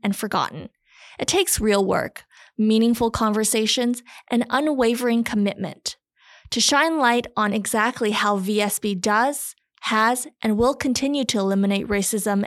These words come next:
and discrimination, we are pleased to introduce a key member of the Equity and Anti-Oppression team. Welcome Hugh Pham Fraser,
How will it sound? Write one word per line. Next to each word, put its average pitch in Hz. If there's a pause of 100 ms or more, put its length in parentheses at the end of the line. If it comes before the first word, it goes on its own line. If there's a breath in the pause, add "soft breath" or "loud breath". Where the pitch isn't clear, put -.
and 214
discrimination, 208 (480 loud breath)
we 269
are 277
pleased 302
to -
introduce 226
a 226
key 330
member 220
of 202
the -
Equity 269 (100)
and 208
Anti-Oppression 220
team. 180 (540 loud breath)
Welcome 233
Hugh 277
Pham 220
Fraser, 170